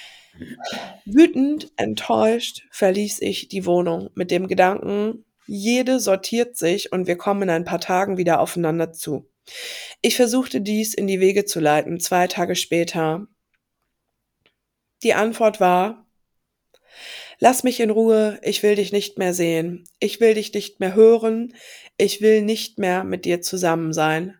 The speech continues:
hör auf.“ Seitdem schwebe ich im luftleeren Raum, versuche bei mir zu bleiben, meditiere, führe Gespräche mit FreundInnen, versuche mein Handeln zu reflektieren, meine Verlustangst,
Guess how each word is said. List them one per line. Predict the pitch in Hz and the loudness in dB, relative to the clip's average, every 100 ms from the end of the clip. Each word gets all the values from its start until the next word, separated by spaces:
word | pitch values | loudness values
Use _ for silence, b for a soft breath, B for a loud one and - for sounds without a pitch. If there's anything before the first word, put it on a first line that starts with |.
| _ | _
hör | - 196 185 147 | -6 0 0 0
auf.“ | 160 170 - - _ _ _ _ _ _ _ _ B B B B B B | -2 -4 -10 -18 _ _ _ _ _ _ _ _ B B B B B B
Seitdem | - 208 220 226 | 4 6 6 2
schwebe | - 247 254 240 | 2 4 6 6
ich | 226 220 220 214 - | 4 4 4 0 -6
im | 196 190 | -4 2
luftleeren | 202 202 - 185 175 170 | 0 0 -4 -2 0 -2
Raum, | 165 165 165 165 185 - _ | 0 2 2 0 -8 -14 _
versuche | - 190 202 220 196 | 0 2 2 0 4
bei | 180 | 4
mir | 180 175 | 4 0
zu | - 175 | -4 -2
bleiben, | 165 160 165 170 - | 0 2 0 -4 -8
meditiere, | - 175 185 180 220 226 214 214 214 | -2 -2 0 -4 -2 -2 0 0 -2
führe | - - 220 220 | -8 0 0 2
Gespräche | 214 - - 226 226 202 | -2 -4 2 2 2 -2
mit | 185 - | -4 -2
FreundInnen, | - 202 202 - 196 180 175 185 180 B B B B | 0 2 0 -4 -2 0 0 -2 -8 B B B B
versuche | - 220 247 262 226 | 2 4 4 2 0
mein | 202 190 220 | 0 0 -2
Handeln | 214 202 196 | -2 -2 -4
zu | - | -6
reflektieren, | 185 180 - 165 - - 202 202 190 185 190 B B B | -4 -4 -2 -8 -8 -8 -2 0 0 -2 -6 B B B
meine | 247 233 220 | 2 2 2
Verlustangst, | 220 196 190 180 - - 160 165 185 - - | 0 -2 0 -4 -6 -2 -2 -2 -8 -12 -14